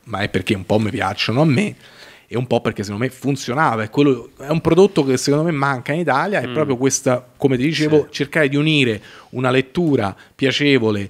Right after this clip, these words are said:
Speaker 1: intrigante, che può fare chiunque, con degli aspetti invece che può notare qualcun altro. E quello spero che sia, eh, il film, e che è un po'
Speaker 2: Ma è
Speaker 1: quello che ho
Speaker 2: solo in
Speaker 1: sempre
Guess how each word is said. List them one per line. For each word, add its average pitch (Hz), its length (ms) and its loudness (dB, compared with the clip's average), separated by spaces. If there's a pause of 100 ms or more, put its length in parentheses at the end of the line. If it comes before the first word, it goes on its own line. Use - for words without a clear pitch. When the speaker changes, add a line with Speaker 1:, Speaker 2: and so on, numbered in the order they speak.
(120)
Speaker 1:
intrigante, 117 920 -6
che 107 120 -6
può 110 400 -4
fare 107 280 -2
chiunque, 120 720 -2
con 185 460 -2
degli 127 220 -2
aspetti 147 480 -2
invece 185 320 0
che 190 100 -2
può 147 220 2
notare 156 500 -2
qualcun 139 340 -6
altro. 135 480 -2 (520)
E - 160 -20
quello 196 280 -2
spero 131 280 0
che 120 100 -2
sia, 117 440 0
eh, 104 1300 -4
il 127 80 -2
film, 113 300 2
e - 180 -10
che 247 140 -2
è - 20 -2
un 165 80 -4
po' 190 160 0
Speaker 2:
Ma 123 80 -4
è 147 40 0
Speaker 1:
quello 147 140 2
che 127 40 0
ho - 40 4
Speaker 2:
solo 170 140 0
in 151 60 0
Speaker 1:
sempre 135 160 -2